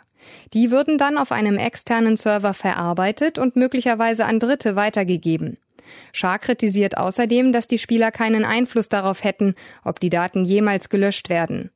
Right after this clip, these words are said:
Für übertrieben hält er allerdings Befürchtungen, dass sich mit Hilfe der Konsole auch Gespräche abhören lassen. Das sei bloß eine verdrehte Horrorvision.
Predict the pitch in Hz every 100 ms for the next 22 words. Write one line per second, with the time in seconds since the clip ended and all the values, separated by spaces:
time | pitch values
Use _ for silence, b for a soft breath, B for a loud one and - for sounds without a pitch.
0 | b b b b - 240 226 220 - 339
1 | 320 277 269 247 - 226 226 233 226 214
2 | - 233 - 226 214 214 208 - 202 190
3 | - 220 180 196 190 - 185 202 214 208
4 | 185 185 190 - 185 214 214 196 175 -
5 | 170 170 165 160 - 160 - B B -
6 | - 294 220 202 214 233 226 180 180 -
7 | 180 185 208 208 190 185 175 160 160 165
8 | 165